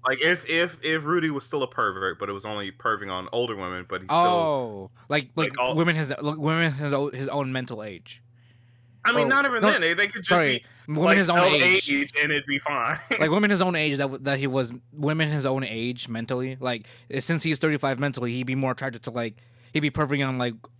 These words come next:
Speaker 2: women around that age in that
Speaker 1: No,
Speaker 2: world.
Speaker 1: no, no. Like,
Speaker 2: No?
Speaker 1: a-,
Speaker 2: Oh.
Speaker 1: again, it'd be, it'd be fine if the women he were per-, he was perving on were just of age.
Speaker 2: Oh, just of age in general.
Speaker 1: Yeah.
Speaker 2: So, like,
Speaker 1: Like
Speaker 2: Elf-chan or something.
Speaker 1: Yeah, yeah, Elf-chan or,
Speaker 2: Or
Speaker 1: or
Speaker 2: Roxy.
Speaker 1: or Roxy or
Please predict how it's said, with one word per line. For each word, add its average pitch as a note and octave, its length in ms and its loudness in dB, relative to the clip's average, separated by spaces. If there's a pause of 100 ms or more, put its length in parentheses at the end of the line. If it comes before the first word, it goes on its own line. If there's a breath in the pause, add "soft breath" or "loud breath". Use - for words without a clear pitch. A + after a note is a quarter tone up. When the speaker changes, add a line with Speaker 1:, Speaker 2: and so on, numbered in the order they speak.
Speaker 2:
women C3+ 380 0
around B2 260 0
that A#2 180 -4
age F#2 460 -12 (320)
in A#2+ 80 -10
that A2+ 120 -4
Speaker 1:
No, E3 60 2
Speaker 2:
world. D#4+ 220 2
Speaker 1:
no, D4+ 80 -2
no. G3 180 4
Like, G#3+ 160 4
Speaker 2:
No? F#3+ 120 2
Speaker 1:
a-, F#3+ 280 2
Speaker 2:
Oh. - 40 6
Speaker 1:
again, G3+ 240 -2
it'd F3 160 0
be, G3 100 -8
it'd F3+ 200 -6
be G3+ 120 -2
fine G3+ 380 0
if D#3+ 320 -2 (180)
the C#3+ 120 0
women D3+ 260 -2
he D3 80 -8
were C#3 100 -6
per-, D3+ 280 -4 (120)
he C3 120 -4
was B2+ 160 -8
perving C3+ 360 -2
on A2+ 280 -4
were A#2 160 -2
just - 360 -2
of A2+ 160 -6
age. F#2+ 400 -6
Speaker 2:
Oh, D#3+ 160 2
just C#3 280 0
of B2 120 -2
age G2 220 -4
in G#2 120 -10
general. F#2 360 -12
Speaker 1:
Yeah. - 200 -4 (260)
Speaker 2:
So, - 120 0
like, C#3+ 140 4
Speaker 1:
Like A#2+ 100 -18
Speaker 2:
Elf-chan C3 480 0
or G#2+ 60 -8
something. G#2+ 460 -10 (500)
Speaker 1:
Yeah, F3+ 300 4 (160)
yeah, A#2+ 320 0
Elf-chan B2+ 600 0
or, G2 280 -4 (100)
Speaker 2:
Or A#2+ 160 -6
Speaker 1:
or A#2+ 80 -2
Speaker 2:
Roxy. A2 540 -2 (240)
Speaker 1:
or - 80 -6
Roxy C3 580 -2
or F#2+ 360 -4